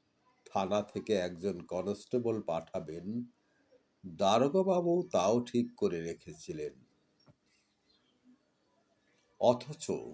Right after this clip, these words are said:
সেই নির্বান্ধব পরিত্যক্ত অবস্থায় কে আমার মৃত্যু শয্যার পাশে সারা রাত বসেছিল, কে আমার ঘরের চারিধারে গণ্ডি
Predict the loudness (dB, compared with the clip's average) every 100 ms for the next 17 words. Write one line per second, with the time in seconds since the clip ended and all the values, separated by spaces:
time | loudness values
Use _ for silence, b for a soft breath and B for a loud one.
0 | -16 _ _ _ 2 6 6 6 2 2
1 | 4 6 4 0 -2 -6 -8 _ _ _
2 | _ _ _ _ _ _ -20 0 4 6
3 | 4 4 2 2 0 0 2 2 0 -4
4 | -4 -2 0 -4 -8 -16 _ _ _ _
5 | _ _ _ _ 6 8 8 8 4 4
6 | 2 0 -2 0 2 2 2 2 4 4
7 | 2 -2 -4 -2 -4 -4 -4 0 0 2
8 | 0 0 -4 -6 -6 -6 -8 -4 -6 -6
9 | -10 -12 _ _ _ _ _ _ _ _
10 | _ _ 6 8 10 8 6 4 0 4
11 | 4 4 2 2 2 0 -2 0 0 0
12 | 0 0 -2 -2 0 -2